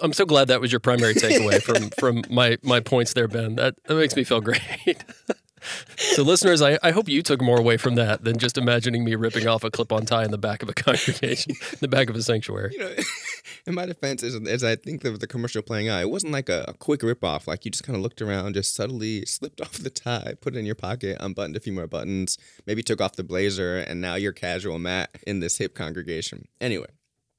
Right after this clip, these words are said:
Speaker 2: This, though, speaks to, again, what we said in that first segment. You know,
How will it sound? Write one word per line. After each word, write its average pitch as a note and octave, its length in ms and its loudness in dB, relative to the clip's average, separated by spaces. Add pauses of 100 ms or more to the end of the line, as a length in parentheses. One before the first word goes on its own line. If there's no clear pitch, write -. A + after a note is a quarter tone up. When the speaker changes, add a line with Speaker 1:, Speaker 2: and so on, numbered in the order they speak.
(840)
Speaker 2:
This, A2 440 -2
though, A2+ 340 0
speaks - 540 -2
to, F#2+ 600 -6
again, G2+ 320 -2
what F#2+ 140 -2
we G2 100 -6
said F2+ 300 -2
in F2 80 -6
that E2 160 -8
first - 240 -8
segment. D2 400 -8
You F#2 80 -8
know, D#2+ 160 -8